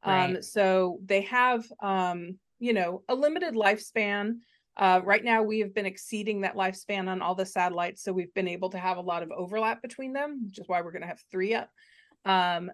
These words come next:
Speaker 1: but, you know, basically the idea is to keep this continuous coverage looking at the Earth without interruption, or, you know, so if one went offline, the other one would be there to give us all that data that we need.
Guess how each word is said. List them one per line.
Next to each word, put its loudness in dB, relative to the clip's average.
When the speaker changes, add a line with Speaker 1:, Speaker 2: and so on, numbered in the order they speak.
Speaker 1:
but, 4
you -4
know, -4
basically 0
the 2
idea 4
is -6
to -6
keep -10
this -4
continuous -2
coverage -4
looking -2
at 2
the -2
Earth 0
without 0
interruption, -2
or, 0
you -2
know, -2
so -2
if -4
one 0
went 2
offline, -2
the 4
other 4
one -4
would -10
be -8
there -2
to -12
give -4
us -8
all -4
that -6
data -8
that -8
we -12
need. -14